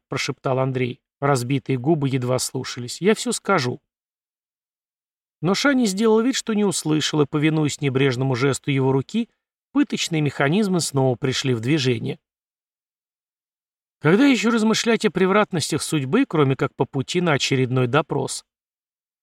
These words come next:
Несса брела рядом, едва переставляя ноги. В силу ее возраста к ней нельзя применять пытки, но обвинение в наведении мора было достаточно серьезным,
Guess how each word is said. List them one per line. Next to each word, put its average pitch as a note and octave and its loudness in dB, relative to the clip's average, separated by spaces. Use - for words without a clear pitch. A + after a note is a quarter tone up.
Несса D3 2
брела C#3+ 4
рядом, D3 0
едва A#2+ 0
переставляя B2+ 0
ноги. B2 -4
В - -12
силу C4 2
ее A#3 4
возраста G#3 0
к - -10
ней A#3 0
нельзя A3 2
применять G3 0
пытки, D3 -4
но D3 2
обвинение D3+ 0
в B2+ -2
наведении C#3+ 0
мора G3+ 2
было D#3 -2
достаточно D#3 -2
серьезным, C3+ -2